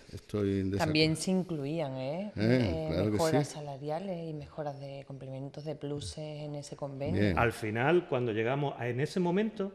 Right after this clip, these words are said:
Speaker 3: en ese momento de la negociación, no, no, habíamos cedido en todas las cuestiones salariales.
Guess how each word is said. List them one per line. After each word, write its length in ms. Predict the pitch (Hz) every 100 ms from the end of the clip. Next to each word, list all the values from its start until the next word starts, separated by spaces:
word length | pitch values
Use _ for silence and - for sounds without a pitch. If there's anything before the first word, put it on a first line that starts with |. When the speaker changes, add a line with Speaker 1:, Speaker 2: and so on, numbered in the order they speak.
| -
Speaker 3:
en 120 | 120
ese 160 | 139 156
momento 320 | 156 156 156
de 60 | 156
la 100 | 156
negociación, 500 | 151 143 135 170 190 - - -
no, 360 | - 127 131 -
no, 160 | 123 -
habíamos 420 | 117 113 131 131
cedido 340 | 131 131 143 147
en 140 | 123
todas 240 | 123 127
las 120 | 120 -
cuestiones 560 | 123 - 120 113 110 - -
salariales. 600 | - 123 113 101 90 90